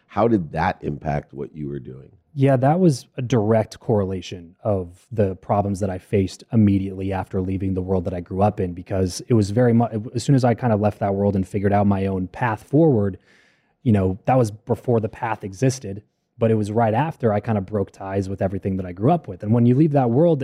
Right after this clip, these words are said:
Speaker 2: it, you know, th-, it's not like everybody's hoping that you fail, but a lot of people just don't really care anymore. Like, you're not about their mission, so they're not about helping you achieve your
Speaker 1: Did that
Speaker 2: mission.
Speaker 1: include your parents?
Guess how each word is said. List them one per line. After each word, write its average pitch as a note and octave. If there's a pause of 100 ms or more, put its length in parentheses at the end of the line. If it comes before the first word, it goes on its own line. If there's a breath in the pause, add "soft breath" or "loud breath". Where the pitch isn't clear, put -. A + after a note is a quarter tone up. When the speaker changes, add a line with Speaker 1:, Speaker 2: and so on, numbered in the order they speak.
Speaker 2:
it, - (400 soft breath)
you B2+
know, A#2+ (100)
th-, C#3+
it's D3
not G3
like F3
everybody's C#3
hoping B2
that A#2+
you A2+
fail, A#2+
but A#2
a A#2+
lot E3+
of D#3+
people D3
just A2+
don't A2
really F#2+
care F2+
anymore. -
Like, G#2
you're B2+
not D3
about B2+
their B2
mission, G2 (320)
so A2+
they're A#2
not A#2
about G#2+
helping G#2+
you G2+
achieve F#2+
your A2+
Speaker 1:
Did G2+
that G2
Speaker 2:
mission. F#2+
Speaker 1:
include F#2
your D#2+
parents? -